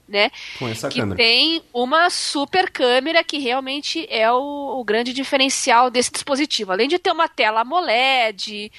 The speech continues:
Speaker 1: o corpo mais fino de alumínio, isso já é uma coisa bacana também, que dá um,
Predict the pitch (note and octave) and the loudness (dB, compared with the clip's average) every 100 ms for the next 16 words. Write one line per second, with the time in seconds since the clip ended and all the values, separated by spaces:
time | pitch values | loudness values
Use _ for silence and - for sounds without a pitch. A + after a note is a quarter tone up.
0 | - - - A3+ - A#3+ C4 C4 D#4 - | -20 -20 -14 -12 2 2 2 2 2 2
1 | - D4 C4+ C4 D4 F4 D#4+ C#4 C#4+ C#4+ | -4 -2 2 4 4 2 -2 -2 2 2
2 | D4 B3 A3 A3+ C#4 C4 B3 B3+ C4+ C4+ | 2 -2 -6 -6 -4 2 4 4 0 -2
3 | B3+ B3+ D4+ D#4 - C4+ C#4 B3+ A3 A#3+ | -2 2 0 0 2 4 4 0 -6 -8
4 | B3 G3+ G#3+ B3 D#4 C#4 A#3+ G#3+ G3 | -12 0 4 4 2 -6 -12 -14 -14